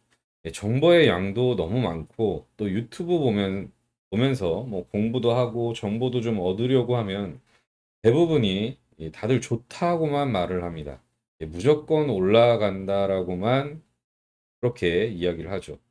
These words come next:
뭐 대부분 그렇게 느끼실 겁니다. 또 대부분의 영상들이, 예, 손절가 뭐 이런 거 절대로 말을 안 합니다. 하지만 저는 말해드리죠.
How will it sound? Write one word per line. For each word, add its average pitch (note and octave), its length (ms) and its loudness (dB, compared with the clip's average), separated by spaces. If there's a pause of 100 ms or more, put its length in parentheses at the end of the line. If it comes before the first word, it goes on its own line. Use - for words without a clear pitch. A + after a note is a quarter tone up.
(400)
뭐 - 80 -16
대부분 A#2 340 -2
그렇게 G2+ 320 -4
느끼실 E2+ 420 -10
겁니다. D2+ 480 -2 (540)
또 D3+ 180 6
대부분의 D#3+ 600 6
영상들이, G#2+ 960 2
예, F2 100 -6
손절가 D3 680 0
뭐 A2+ 160 2
이런 G#2+ 260 0
거 G2+ 80 0
절대로 C#3 640 4
말을 F#2 240 0
안 D#2 200 -6
합니다. D2 340 -10 (580)
하지만 C3+ 540 0
저는 G2 340 -2
말해드리죠. F2 800 -4